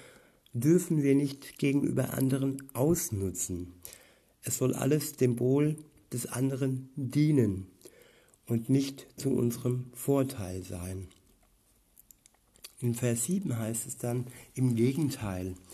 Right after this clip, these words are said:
„Er verzichtete auf alle seine Vorrechte und stellte sich auf dieselbe Stufe wie ein Diener. Er wurde einer von uns, ein Mensch wie andere Menschen.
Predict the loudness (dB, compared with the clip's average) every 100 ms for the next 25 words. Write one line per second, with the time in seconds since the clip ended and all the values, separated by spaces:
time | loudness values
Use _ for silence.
0 | -20 -20 -20 -20 -20 -8 0 2 0 -2
1 | -2 0 -2 -2 -2 -4 -2 -4 -4 -4
2 | 0 0 0 2 2 0 -2 2 2 2
3 | -2 -6 -6 -6 -6 -12 -20 -16 -8 -6
4 | -2 0 0 -2 -2 -4 -4 -4 -4 -6
5 | -6 -4 -4 -2 -4 -2 -2 -2 -2 -4
6 | -6 -18 -20 _ _ _ -6 -4 -4 -6
7 | -8 -4 -2 -2 -6 -10 -6 -2 2 0
8 | -2 -8 -18 -20 -20 -20 _ _ -2 0
9 | 2 0 -4 -2 -2 -2 -4 -2 0 0
10 | -4 -10 -18 _ _ -20 -14 -6 0 2
11 | 2 -2 -6 -14 -20 -20 -20 -20 _ -4
12 | -2 0 0 0 0 0 -2 -4 -8 -10